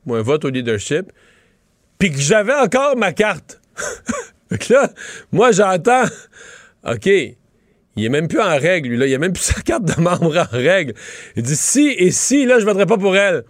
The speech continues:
Mais le deuxième si, tu dis, « OK, tu sais, dans, tu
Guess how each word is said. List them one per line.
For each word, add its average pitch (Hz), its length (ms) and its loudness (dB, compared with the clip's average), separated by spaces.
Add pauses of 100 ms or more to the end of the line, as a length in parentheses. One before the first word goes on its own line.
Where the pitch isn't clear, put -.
(380)
Mais 127 100 2
le 139 80 -2
deuxième 196 480 0
si, 240 240 -2
tu 151 120 -10
dis, « 131 120 0
OK, 147 120 0
tu 202 180 -2
sais, 214 100 0
dans, 175 140 0
tu - 60 -20